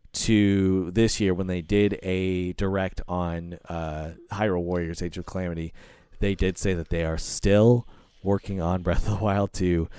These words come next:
but that it's still ways off in development and that there is no release date at this time. That being said,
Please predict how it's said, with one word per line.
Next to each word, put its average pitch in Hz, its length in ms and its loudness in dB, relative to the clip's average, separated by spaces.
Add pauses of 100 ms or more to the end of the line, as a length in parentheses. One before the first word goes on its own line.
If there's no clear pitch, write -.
(200)
but 90 140 -2
that 85 140 0
it's 85 140 -8
still 95 260 4
ways 92 300 4
off 85 300 0
in 85 80 -6
development 80 640 -4 (440)
and 87 220 -6
that 80 220 -6
there 80 300 -2
is 78 140 -6
no 85 140 0
release 80 340 -4
date 80 280 -4
at 85 180 -12
this - 180 -10
time. 76 300 -6 (1900)
That 131 200 10
being 131 180 4
said, 85 300 4